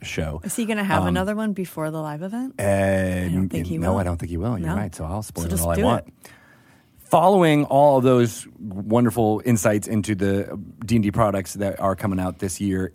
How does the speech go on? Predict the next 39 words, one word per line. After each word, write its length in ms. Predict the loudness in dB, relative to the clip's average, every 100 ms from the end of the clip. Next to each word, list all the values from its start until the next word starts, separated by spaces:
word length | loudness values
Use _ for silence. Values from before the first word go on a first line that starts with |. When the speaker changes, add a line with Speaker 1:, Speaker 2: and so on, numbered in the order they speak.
| _
Speaker 1:
is 680 | 2 4 6 6 4 4 0 -2
a 140 | -4
live 720 | -2 0 0 2 2 0 -4 -16 _
show 560 | -12 -4 2 4 4 2
on 220 | 2 2
that 180 | 2 2
main 240 | 0 0 0
stage 460 | 0 0 0 -2
in 80 | -6
front 260 | -2 0 0
of, 300 | -2 -2 -4
you 80 | -4
know, 80 |
three 240 | -4 -2 0
hundred 460 | 2 0 -2 -8 -4
fans 380 | 0 2 0 0
in 120 | 0
the 80 | 0
live 260 | 0 -2
studio 340 | -2 -2 0 0
audience, 420 | 0 0 0 -4 -6
and 200 | -4 -4
then 140 | -4
all 160 | -2 -2
the 80 | 0
people 180 | -2
that 80 | 0
are 80 | 0
watching 360 | 0 0 -2 -4
online, 500 | -2 -2 -2 -2 -6 -6
a 300 | -6 -4 -6 -10 -20 -18
four-part, 840 | -4 2 2 0 2 4 4 -2 -18 _ _ _ -2
uh, 260 | 0 0
story 680 | -4 0 4 6 4 2 -2 -12 _
that 200 | -2 -2
is 160 | -2 -2
gonna 180 | 0 0
be 120 | 0
led 320 | 2 0 0